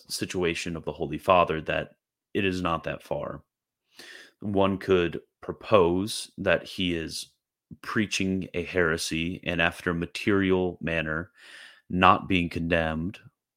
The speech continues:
that is a correct gloss in which we could speak of a pope, um,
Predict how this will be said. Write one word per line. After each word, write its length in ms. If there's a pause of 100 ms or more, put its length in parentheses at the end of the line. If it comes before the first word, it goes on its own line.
(1080)
that 380
is 140
a 60
correct 500
gloss 440
in 60
which 180
we 80
could 560
speak 360
of 80
a 60
pope, 460 (840)
um, 500